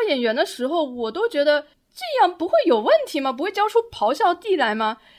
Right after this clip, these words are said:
你看，很明显就是他教完欧阳娜娜之后，那个郑浩就说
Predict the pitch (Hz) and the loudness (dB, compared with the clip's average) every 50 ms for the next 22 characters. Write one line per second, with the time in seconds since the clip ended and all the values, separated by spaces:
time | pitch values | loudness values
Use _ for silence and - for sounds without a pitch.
0 | _ _ - 269 277 269 - 494 466 440 349 254 247 240 285 415 427 320 277 262 | _ _ -8 -8 -8 -2 0 0 0 2 0 -2 -2 -2 -4 -2 -2 -2 -2 -2
1 | 320 349 330 - - 370 370 - 370 370 339 285 294 - - 330 339 302 269 269 | -4 -8 -8 -4 -4 -6 -2 0 2 2 4 2 2 0 -2 -2 0 0 0 0
2 | 302 311 285 262 240 226 240 - 247 277 277 302 254 214 - 220 262 247 208 214 | 0 -2 0 0 0 -2 -2 -4 -8 -4 -2 0 0 0 0 -2 -6 -6 -2 0
3 | 196 190 180 - - _ _ - 359 294 269 294 330 254 226 214 247 226 208 - | 0 0 0 -2 -4 _ _ -6 -6 -6 -2 0 0 0 0 0 -2 -4 -4 -2
4 | 233 220 220 | -2 -2 0